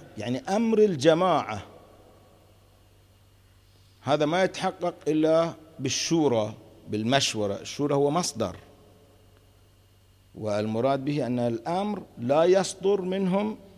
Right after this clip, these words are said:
إلا بالشورى وبالمشاورة فيما بينهم. خب، هذا شيء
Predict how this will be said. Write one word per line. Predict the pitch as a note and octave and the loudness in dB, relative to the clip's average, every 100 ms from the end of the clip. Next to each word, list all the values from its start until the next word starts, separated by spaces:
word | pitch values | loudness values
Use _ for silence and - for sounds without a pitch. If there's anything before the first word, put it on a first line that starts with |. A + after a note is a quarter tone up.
| - | -2
إلا | D3 D#3+ E3+ | 2 4 2
بالشورى | E3+ - C#3 A#2+ E2 - - - - - - _ - _ _ _ _ - - | 0 -4 -2 -4 -6 -18 -20 -20 -20 -20 -20 _ -20 _ _ _ _ -12 0
وبالمشاورة | A#2+ C#3+ E3+ E3 D3+ E3+ D#3+ C#3 C3 | 0 2 0 0 0 2 4 4 2
فيما | A#2 C3+ C3 | 0 -2 -2
بينهم. | A#2+ A#2+ F#2+ F2+ - - - - - - - _ _ _ _ _ _ _ _ _ _ _ _ _ - | 0 0 -2 -10 -20 -20 -20 -20 -20 -20 -20 _ _ _ _ _ _ _ _ _ _ _ _ _ -14
خب، | - G2+ | -8 -2
هذا | C3+ C3 | 0 2
شيء | - C#3 | 2 2